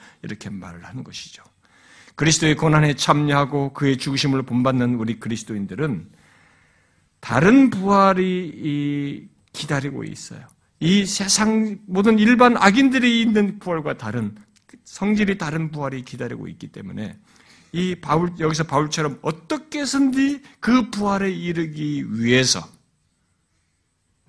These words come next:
이런 자신에게 경주 개념을 갖는 거죠. 자신의 죄에 대하여 죽고, 항상 자신과 죄에 대하여 죽고, 그리스도와 함께 십자가에 못 박힌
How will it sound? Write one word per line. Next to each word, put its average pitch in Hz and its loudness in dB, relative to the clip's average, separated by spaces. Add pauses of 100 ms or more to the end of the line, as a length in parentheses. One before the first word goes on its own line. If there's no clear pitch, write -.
(280)
이런 131 -2
자신에게 123 -2
경주 123 -2
개념을 113 -2
갖는 - -12
거죠. 87 -14 (580)
자신의 117 -4
죄에 120 0
대하여 110 0
죽고, 110 -10
항상 220 4
자신과 190 2
죄에 180 -2
대하여 170 -2
죽고, 165 -6 (220)
그리스도와 247 6
함께 247 2
십자가에 277 0
못 262 -4
박힌 170 -8